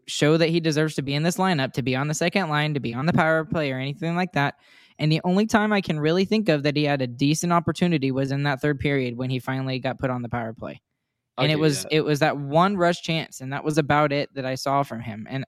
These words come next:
Speaker 2: Yeah.
Speaker 1: again, he took a, a, I mean, it was kind of an iffy penalty. Yeah, it was high sticking, but it, it's not like he was being over aggressive or under aggressive or whatever. But he, he, he's gotta assert himself, man. He,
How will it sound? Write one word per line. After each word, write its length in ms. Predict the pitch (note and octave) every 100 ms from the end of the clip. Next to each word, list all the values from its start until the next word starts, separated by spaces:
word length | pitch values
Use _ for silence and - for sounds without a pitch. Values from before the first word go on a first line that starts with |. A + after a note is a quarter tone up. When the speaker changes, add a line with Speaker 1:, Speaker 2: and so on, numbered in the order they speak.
| -
Speaker 2:
Yeah. 100 | - _ _ _ _ D3+
Speaker 1:
again, 240 | D3+ E3+
he 120 | F3+
took 220 | E3+ F#3 D#3
a, 160 | C3 C3+
a, 440 | D3+ C#3+ C#3+ C#3 C3 D3 - -
I 60 | D#3+
mean, 180 | E3+
it 180 | D#3+ E3
was 160 | D#3 D3+
kind 220 | - D#3
of 80 | C#3+
an 80 | -
iffy 280 | C#3+ C3 C3+
penalty. 360 | C#3 C3+ C3+ C3+
Yeah, 340 | C#3 C#3+ D3
it 80 | B2
was 160 | C3+
high 120 | - B2+
sticking, 420 | C3 A#2 B2+ A#2+
but 180 | A#2 G#2+ _ _ -
it, 160 | A#2
it's 280 | G2 B2+ B2
not 120 | C3+
like 120 | B2 B2+
he 260 | B2+ A#2+ - _ _ _ _ C3
was 180 | C3 B2
being 200 | C#3 B2+
over 260 | D3 C#3+
aggressive 520 | C3+ C#3 C3+ - C3+ B2+
or 120 | A#2+
under 220 | C3+ C3
aggressive 540 | B2+ B2+ B2 B2+ B2 A#2
or 120 | A#2+
whatever. 420 | A#2+ A#2 A#2 A#2 A#2
But 220 | B2+ - _ _ _ _ _ _ _ _ _ -
he, 300 | E3 D#3+ D3+
he, 80 | D#3
he's 200 | D3+ E3+
gotta 360 | E3+ F#3+ F#3+ C3+
assert 480 | - - E3+ G3+
himself, 540 | F#3 D3+ C3 B2 A#2 A#2+
man. 240 | D3 E3 E3+
He, 160 | D#3+